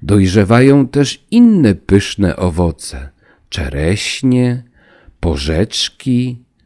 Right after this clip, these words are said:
maliny. Mniam. Bardzo lubię leżeć w hamaku z dużą miską owoców.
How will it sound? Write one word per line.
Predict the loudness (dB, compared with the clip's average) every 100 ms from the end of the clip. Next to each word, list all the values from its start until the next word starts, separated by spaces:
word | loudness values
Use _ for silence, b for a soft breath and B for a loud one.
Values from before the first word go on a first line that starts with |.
| _ _
maliny. | -6 -2 -2 -2 0 2 4 2 0 -2 -8 _
Mniam. | -4 -2 0 0 0 0 -2 -6 -12 _ _ _ _ b b b b b
Bardzo | 0 2 2 4 6
lubię | 6 6 6
leżeć | 6 4 4 4 2 -2
w | -8
hamaku | -8 -4 0 0 -2 -2 -4 -4 B B
z | -10
dużą | 0 4 4 4 2
miską | 2 2 0 -2 -2 -2
owoców. | -4 -2 -2 -4 -8 -14 -14 -20